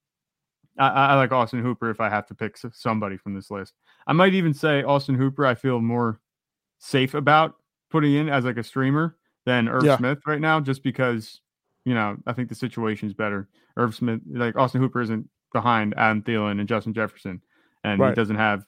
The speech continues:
Speaker 1: I mean, he has Derrick Henry at running back, where the Vikings have Dalvin Cook. But Austin Hooper, I think, could have the target share that we're looking for, if at the very least, you know, that's all that he gets.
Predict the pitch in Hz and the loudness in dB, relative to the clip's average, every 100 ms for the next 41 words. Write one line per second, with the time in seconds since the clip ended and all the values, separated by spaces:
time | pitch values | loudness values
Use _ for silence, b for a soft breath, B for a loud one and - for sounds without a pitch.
0 | - 135 117 98 113 98 113 98 107 98 | -4 0 0 -2 -4 -2 -2 -2 -6 -6
1 | 98 104 101 101 - _ 107 101 - 104 | -6 -6 -6 -6 -8 _ -8 -8 -6 0
2 | 110 107 101 95 107 95 95 139 123 - | 0 2 -2 0 2 2 4 4 4 2
3 | 98 _ _ _ - 143 135 131 135 135 | -4 _ _ _ 2 4 4 4 4 4
4 | 113 107 110 101 _ _ _ - 131 117 | 0 0 -2 -4 _ _ _ 0 2 4
5 | 107 110 - _ - - 123 117 113 113 | 2 -2 -8 _ -14 0 2 2 -2 -4
6 | 104 101 117 123 117 113 127 117 113 - | -4 -4 -4 -6 -6 -8 -6 -8 -8 -2
7 | 131 - _ _ _ _ _ _ - 123 | -2 -2 _ _ _ _ _ _ 0 2
8 | 120 123 110 107 107 87 - 107 95 101 | 4 4 4 2 -2 -6 -6 -4 -2 -4
9 | 101 104 98 95 104 - | -2 -2 -4 -6 -6 -8